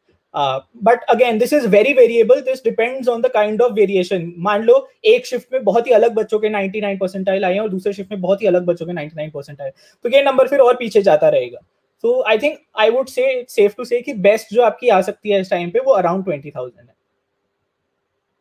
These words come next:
ठीक है? आ, ये बताओ यार मेरे को कि सबने like कर दी ना video?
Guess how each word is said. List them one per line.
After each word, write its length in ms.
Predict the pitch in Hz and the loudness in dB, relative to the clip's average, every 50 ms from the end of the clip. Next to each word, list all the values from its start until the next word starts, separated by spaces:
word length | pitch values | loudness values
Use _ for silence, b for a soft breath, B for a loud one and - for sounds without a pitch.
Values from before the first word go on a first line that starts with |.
| _ _ _ _ _ _ _ _ _ _ _ _ _ _ _ _ _ _ _ _ _ _ _ _ _ _ _ _ _ _ _ _ _ _ _ _ _ _ _ _ _ _ _ _ _ | _ _ _ _ _ _ _ _ _ _ _ _ _ _ _ _ _ _ _ _ _ _ _ _ _ _ _ _ _ _ _ _ _ _ _ _ _ _ _ _ _ _ _ _ _
ठीक 160 | - 254 262 | -10 0 0
है? 260 | 294 311 294 - _ _ _ _ _ _ _ _ _ _ _ _ _ _ _ _ _ _ - | 0 0 0 -12 _ _ _ _ _ _ _ _ _ _ _ _ _ _ _ _ _ _ -2
आ, 260 | 202 208 214 220 220 | 0 0 2 2 2
ये 220 | 220 220 262 277 | 0 0 -2 0
बताओ 300 | 247 262 247 254 262 254 | 0 2 2 4 4 4
यार 220 | 254 247 254 254 247 | 4 4 2 2 0
मेरे 160 | 240 240 226 | -2 -4 -4
को 260 | - 240 240 262 269 | -2 0 0 0 0
कि 400 | 262 - _ _ _ _ 254 254 | 0 -6 _ _ _ _ -16 -16
सबने 440 | - - - 240 214 240 269 269 262 | -8 -4 -4 -4 -2 2 0 2 2
like 300 | 233 226 254 254 - - | 4 0 0 0 0 0
कर 160 | 247 240 240 | 0 0 0
दी 120 | 240 247 | -2 -6
ना 80 | 233 240 | -6 -6
video? 460 | 233 226 220 190 214 226 233 226 _ | -8 -8 -8 -4 -4 -4 -4 -6 _